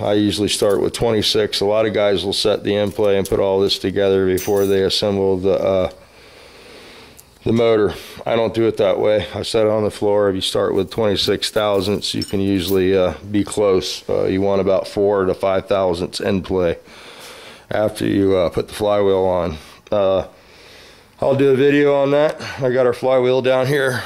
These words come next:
Got it back from the machine shop. Uh, Deland Auto Parts did an excellent job again. They did a Winona cut on that. They used the Winona stone, and, uh, they cut both surfaces, which is very important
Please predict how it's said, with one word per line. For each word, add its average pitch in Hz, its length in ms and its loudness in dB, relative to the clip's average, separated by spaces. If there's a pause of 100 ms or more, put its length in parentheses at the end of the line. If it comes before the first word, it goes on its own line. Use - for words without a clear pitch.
(200)
Got 92 160 -4
it - 60 -12
back - 220 -8
from 120 160 -4
the 113 80 0
machine 117 360 -2
shop. 123 440 -2 (180)
Uh, 107 360 -10
Deland 110 460 0
Auto 113 200 2
Parts 113 480 -4
did 104 160 0
an 104 120 -4
excellent 110 560 -2
job 113 320 0
again. 113 480 0 (1300)
They 110 100 -4
did 101 160 -4
a 98 80 -2
Winona 113 480 0
cut 120 300 0
on 117 160 2
that. 120 340 0 (240)
They 104 140 -2
used 101 240 0
the 104 80 2
Winona 104 480 0
stone, 110 600 -2 (140)
and, 101 360 -2
uh, 101 180 0
they 98 140 -2
cut 95 300 -2
both 104 200 0
surfaces, 101 640 -2
which 98 200 -2
is 95 120 0
very 101 300 2
important 104 600 -2